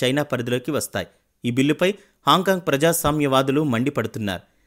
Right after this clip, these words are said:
ఇది చైనా దురాక్రమణ అని, హాంకాంగ్ స్వేచ్ఛా స్వాతంత్రాన్ని హరించడమే అని వాదిస్తున్నాయి పలు దేశాలు. ఈ లిస్టులో ఇంగ్లాండ్, అమెరికా, ఆస్ట్రేలియా లాంటి బడా ఆర్థిక సామ్రాజ్య దేశాలు ఉన్నాయి. ఈ దేశాలన్నీ హాంకాంగ్ వాసులకు అండగా ఉంటామని హామీ ఇస్తున్నాయి.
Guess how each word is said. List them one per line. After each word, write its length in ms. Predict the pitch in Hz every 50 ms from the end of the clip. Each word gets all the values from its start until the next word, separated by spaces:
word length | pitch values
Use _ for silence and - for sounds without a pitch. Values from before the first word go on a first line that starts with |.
| _ _ - -
ఇది 200 | 147 160 175 - -
చైనా 200 | 156 156 170 175
దురాక్రమణ 600 | 165 143 139 143 160 165 156 - 156 156 156 147
అని, 420 | 139 123 - 127 131 147 165 165 165 - -
హాంకాంగ్ 360 | 120 123 139 147 - 151 151 143
స్వేచ్ఛా 460 | - - - 131 131 131 - 160 151
స్వాతంత్రాన్ని 720 | 147 - - - 123 120 139 135 131 143 139 139 139 139
హరించడమే 500 | 117 113 120 127 120 - 127 131 135 135
అని 180 | 131 143 165 - _ _ _ _ -
వాదిస్తున్నాయి 600 | 110 110 120 127 131 127 - - 131 117 117 135
పలు 220 | 147 - 120 110 110
దేశాలు. 440 | 101 107 101 104 - - 107 92 85 _ _ _ _ _ _ _ _ -
ఈ 40 | 120
లిస్టులో 360 | 127 147 143 - - - 196
ఇంగ్లాండ్, 440 | 165 147 151 151 160 165 175 175 165 _ -
అమెరికా, 440 | 113 123 131 139 147 135 - 160 165
ఆస్ట్రేలియా 560 | 156 127 131 131 - - 151 147 147 143 143
లాంటి 420 | 139 131 135 131 139 131 104 87 - _ _ _ - -
బడా 220 | 117 123 139 170
ఆర్థిక 420 | 175 135 123 143 143 156 156 -
సామ్రాజ్య 540 | 160 - - 127 135 143 147 147 139 135 147
దేశాలు 400 | 135 123 127 127 - 139 135 135
ఉన్నాయి. 260 | 123 107 107 101 87 - _ _ _ _ _ - 135
ఈ 60 | 135
దేశాలన్నీ 580 | 123 143 165 180 - 208 208 190 185 180 190
హాంకాంగ్ 440 | 196 175 156 156 180 170 190 180 180
వాసులకు 440 | 170 160 160 - 165 156 147 - 160
అండగా 340 | 143 131 135 151 160 165 170
ఉంటామని 480 | 160 151 143 139 147 139 143 147 156
హామీ 320 | 170 147 139 127 131 143 139
ఇస్తున్నాయి. 400 | 127 - - - 110 104 95